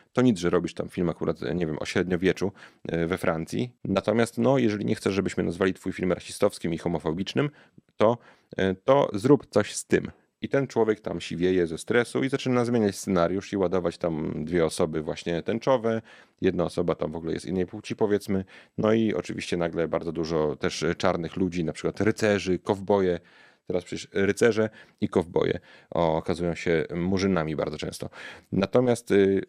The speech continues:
o czymś innym chciałem mówić. E, w samej nazwie mają, że to jest przeciwko zniesławianiu,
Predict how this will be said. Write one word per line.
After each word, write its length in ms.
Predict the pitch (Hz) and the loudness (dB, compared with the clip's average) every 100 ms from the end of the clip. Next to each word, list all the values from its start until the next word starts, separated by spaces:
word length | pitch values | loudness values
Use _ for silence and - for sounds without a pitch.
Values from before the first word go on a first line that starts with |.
| _ | _
o 80 | 107 | -2
czymś 260 | - 104 113 | -2 -2 2
innym 200 | 110 104 | 2 0
chciałem 260 | - 98 | 0 0
mówić. 420 | 98 76 - - _ _ - | 2 0 -4 -14 _ _ -4
E, 220 | 85 80 | 0 0
w 100 | - | 0
samej 220 | - 110 | 2 4
nazwie 320 | 110 135 117 90 | 4 2 2 2
mają, 340 | 87 104 82 | 2 2 0
że 100 | 92 | 0
to 100 | 110 | 0
jest 100 | 110 | 0
przeciwko 440 | - - 127 - | -4 -6 -4 0
zniesławianiu, 760 | 95 107 - 101 90 82 69 - | 2 2 2 2 2 0 0 -8